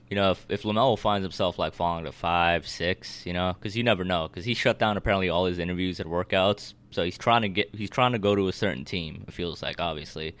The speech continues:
S-, maybe that'll backfire, and then every team passes on the top five, 'cause, you know, we see, remember Nerlens Noel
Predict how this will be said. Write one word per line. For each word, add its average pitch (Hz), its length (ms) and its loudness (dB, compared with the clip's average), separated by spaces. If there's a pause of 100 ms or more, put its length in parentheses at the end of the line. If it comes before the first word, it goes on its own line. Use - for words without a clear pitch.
(420)
S-, - 240 -18
maybe 95 280 0
that'll 92 180 2
backfire, 90 640 4
and 85 100 -2
then 82 140 -6
every 85 280 -4
team 87 220 -4
passes 85 360 0
on 80 140 -4
the 78 60 -8
top 80 280 -4
five, 82 340 0
'cause, - 320 -12
you 95 80 -4
know, 90 80 0
we 95 120 0
see, 104 360 0
remember 110 260 2
Nerlens 101 460 0
Noel 95 420 6